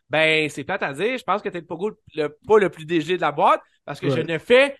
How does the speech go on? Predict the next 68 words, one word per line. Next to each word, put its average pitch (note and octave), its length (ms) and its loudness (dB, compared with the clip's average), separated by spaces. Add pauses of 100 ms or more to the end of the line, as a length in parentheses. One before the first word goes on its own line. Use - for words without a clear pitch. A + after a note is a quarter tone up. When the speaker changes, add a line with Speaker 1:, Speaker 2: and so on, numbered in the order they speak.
(120)
Speaker 1:
que F#3 60 -2
réitérer F#3+ 920 -4 (140)
le D#3 200 -6
fait F#3+ 460 -6 (320)
qu'il F#3+ 360 0
y D#3+ 60 -2
a D#3+ 40 -4
certains G#3 480 -4
points G#3+ 300 -4
très G#3+ 260 -6
névralgiques F3+ 600 -6
quand E3 140 -8
on D3 60 -4
fait F#3 80 -4
un F3 60 -2
podcast F#3+ 440 -4
où D#3+ 120 -4
est-ce F3 100 -4
que E3 140 -6
je C#3 80 -12
m'attache D#3 400 -2
à D3+ 80 -6
ça, A3+ 180 -4
puis C#3 160 -12
ça - 140 -10
se - 80 -14
peut A#4+ 80 0
que - 80 -8
je D#4 60 -6
change C4 100 -4
de A#3+ 100 0
bord. D#4+ 200 0 (260)
Sylvain F3 340 -2
m'a A3 140 -2
fait F3 160 -8
changer E3 240 -8
de D3 40 -14
bord F#3+ 180 -8 (220)
un E4+ 60 -10
million C4+ 320 -4
de F3+ 60 -12
fois A#3+ 160 -2
jusqu'à G#3 180 -6
maintenant F3 160 -6
depuis F3 140 -8
qu'on F3+ 120 -8
se - 60 -16
connaît, E3 320 -2 (340)
puis A#3+ 360 -4
c'est D3+ 140 -12
correct. F3+ 340 -2
Il C3 40 -18
y - 20 -14
a C3 40 -18
d'autres G#3+ 200 -2
choses A#3 220 0
sur D#3+ 160 -8
quoi G3 140 0
je - 60 -10
suis B2 120 -16
vraiment C3+ 340 -2
pas D#3+ 80 -6
d'accord D3 220 -2
avec C#3 100 -2
Sylvain, C3 260 -8
by C3+ 220 -2
the C3 60 -6
way, C#3 260 -8